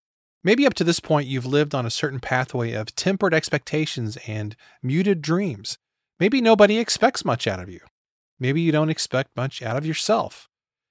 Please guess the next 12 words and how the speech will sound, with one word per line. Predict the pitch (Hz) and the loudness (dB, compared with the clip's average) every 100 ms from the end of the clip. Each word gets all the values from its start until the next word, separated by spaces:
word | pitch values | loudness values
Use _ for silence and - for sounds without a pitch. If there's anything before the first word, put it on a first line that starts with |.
| _ | _
Maybe | 165 220 | 2 4
you | 277 | 2
just | 214 185 190 | 2 2 2
hope | - 175 - | 2 0 2
to | 135 | -2
scrape | - - 147 170 - | -2 0 2 2 0
by, | 117 107 113 120 117 | 0 2 -2 -4 -6
and | 113 110 | -8 -6
if | 175 | -6
you | 233 | -4
get | 220 160 | -2 0
lucky, | 113 120 123 | 0 -2 -10